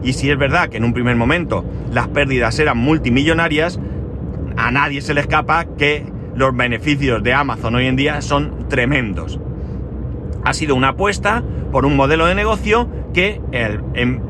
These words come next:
a, en principio a, y al menos a Amazon le ha funcionado, ¿vale? Eh,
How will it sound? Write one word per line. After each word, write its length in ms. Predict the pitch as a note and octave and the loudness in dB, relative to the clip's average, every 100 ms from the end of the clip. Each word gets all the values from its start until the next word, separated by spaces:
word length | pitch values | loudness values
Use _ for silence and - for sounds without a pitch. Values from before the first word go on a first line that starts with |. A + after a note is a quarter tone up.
| - | -2
a, 140 | B2 B2+ | 0 0
en 200 | B2 G#2+ | 0 0
principio 680 | A#2 A2+ G#2+ G#3+ - C3 G#2 | -2 -2 0 0 2 2 2
a, 360 | A#2 E3 D#3+ B2 D3+ | 4 2 0 -2 -2
y 160 | - C3+ | 0 2
al 140 | A#2 | 2
menos 400 | A#2 F3+ D3 F#2+ - - - - | 2 0 0 -4 -6 -8 -8 -4
a 220 | G#2 C#3 | 2 2
Amazon 500 | D#3+ C#3 D3 D3+ - - - - - | 2 0 -2 -2 -4 -8 -8 -8 -2
le 160 | B2 C#3+ | 0 0
ha 80 | |
funcionado, 680 | D3 C3 G2 F#2+ D#2+ - - | 0 -4 -4 -4 -4 -4 -6
¿vale? 420 | - - A2+ C#3 - - - - - - - | -6 -4 -2 -2 -4 -6 -6 -6 -6 -6 -2
Eh, 800 | E3 D#3+ D#3 D3+ D3 C#3+ C#3 C#3 | 2 4 4 4 0 0 -2 -2